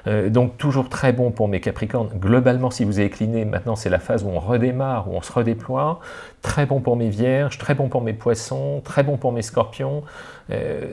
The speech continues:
très bon pour mes Capricornes, bien on l'a vu, et puis pour mes Taureaux aussi, trigone de Pluton, hein, tout, lui il vous veut que du bien, vous,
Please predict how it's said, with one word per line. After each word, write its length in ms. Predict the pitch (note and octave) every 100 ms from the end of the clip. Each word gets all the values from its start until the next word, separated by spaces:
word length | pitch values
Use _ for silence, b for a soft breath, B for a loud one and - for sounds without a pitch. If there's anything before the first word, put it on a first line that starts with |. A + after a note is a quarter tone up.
| - - -
très 200 | - A#2+
bon 120 | A#2
pour 140 | G#2+
mes 100 | G2+
Capricornes, 520 | G2 - E2+ - A2
bien 140 | G2 G2
on 60 |
l'a 120 | G2 F2+
vu, 440 | A2 C3 D3+ C#3+
et 80 | F#2
puis 180 | - A2
pour 160 | - G#2
mes 200 | G2+ G#2
Taureaux 360 | C#3 C3+ C#3
aussi, 380 | B2 - C#3+ A2
trigone 400 | - B2+ B2 B2+
de 80 | A2
Pluton, 440 | A2 G2+ B2+ C#3 G2
hein, 140 | G#2+
tout, 120 | A2 G2
lui 160 | A2+
il 60 | C3
vous 80 | A2+
veut 120 | A#2+
que 40 |
du 120 | A2
bien, 260 | G2+ F#2+ E2+
vous, 140 | F2